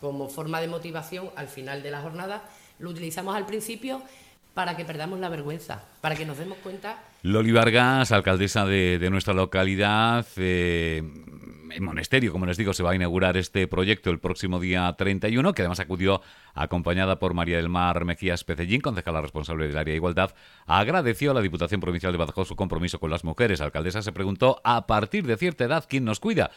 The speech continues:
Speaker 2: Tenemos que aprender a hacerlo una misma". Es cierto que actualmente en los pueblos las mujeres tienen bastante actividad, expresaba, eh, Loli Vargas. "Es importante que nos miremos más hacia adentro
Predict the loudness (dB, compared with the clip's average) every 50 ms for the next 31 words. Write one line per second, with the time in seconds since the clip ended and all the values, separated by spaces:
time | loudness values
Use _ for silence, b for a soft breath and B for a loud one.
0 | B B B B B -4 -2 0 0 0 -2 -2 0 2 4 4 4 2 0 0
1 | 0 2 2 2 0 0 0 0 0 2 2 0 0 0 -2 -4 -6 -6 -4 -4
2 | -4 -2 -2 -2 0 2 2 2 2 0 b b b b b -2 0 2 2 2
3 | 0 -2 -4 -4 -4 -2 0 0 0 0 2 0 0 0 0 -2 -2 -2 -2 -2
4 | -2 -2 -2 0 2 2 2 4 2 0 0 0 2 0 0 0 B B B B
5 | B B -6 -4 -4 -4 -2 0 0 2 2 2 0 0 -2 -2 -2 -2 -2 -2
6 | -2 0 0 0 2 0 0 0 -2 -2 -2 -2 0 0 0 0 -2 -2 -2 -2
7 | -2 -4 -8 _ -4 -2 0 2 2 4 4 4 2 0 0 -2 -4 -4 -4 -6
8 | -8 -6 -4 -2 -2 0 0 0 -2 -2 B B B B B B -2 0 0 2
9 | 2 2 2 2 2 0 0 0 0 0 -2 -2 -2 -2 -2 -4 -2 -2 -2 -2
10 | -2 -2 -2 0 0 -2 -2 0 0 0 0 0 0 -2 0 0 0 0 0 0
11 | 0 0 0 0 -2 -2 -4 -4 -4 -4 -4 -4 -4 -2 0 0 0 0 0 2
12 | 2 2